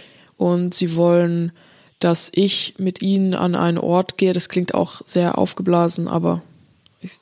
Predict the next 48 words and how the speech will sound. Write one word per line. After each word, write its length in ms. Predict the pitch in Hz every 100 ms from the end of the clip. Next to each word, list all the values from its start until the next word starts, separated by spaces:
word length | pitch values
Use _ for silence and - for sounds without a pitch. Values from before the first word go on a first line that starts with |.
| _
ich 120 | -
glaube, 260 | - 175 170
viel 240 | - 180
kürzer 380 | 175 - 180 175
kann 160 | - 170
man's 160 | 170 175
nicht 160 | 170
sagen, 440 | 175 175 180 175 180 - - - _ -
dass 180 | 170 -
ich 200 | 202 -
sie 160 | 185
an 120 | 180 170
einen 200 | 170 165
Ort 340 | 170 180 -
hinführe, 800 | 196 185 - 180 170 175 165 170 - _ _ _ _
wo 240 | 170 175 170
sie 160 | 165
alleine 340 | 160 151 165 170
nicht 140 | 170
hingegangen 560 | 175 165 156 - 151 156
wären. 360 | 147 139 160 - _ _ _ _ _
Wo 80 | 180
sie 120 | 165
dann 140 | 170 165
so 140 | 165
kichern 540 | 160 - 202 202 185 180
können 340 | 180 175 170
und 100 | 165
sagen 200 | 160 156
können, 160 | 156 147
„Uh, 420 | 175 196 185 156
das 200 | 147 -
ist 200 | - 143
aber, 480 | 135 131 131 131 135
uh, 160 | 175 165
das 200 | 131 131
ist 60 | 131
eigentlich 360 | 139 170 156
nicht 160 | 180 160
okay, 380 | 135 - 135 131
aber 240 | 123 127
es 120 | 135
ist 180 | - -
cool, 140 | 190 170
dass 180 | 156 160
wir 80 |
jetzt 180 | 151 -
gemeinsam 680 | 170 151 147 160 139 139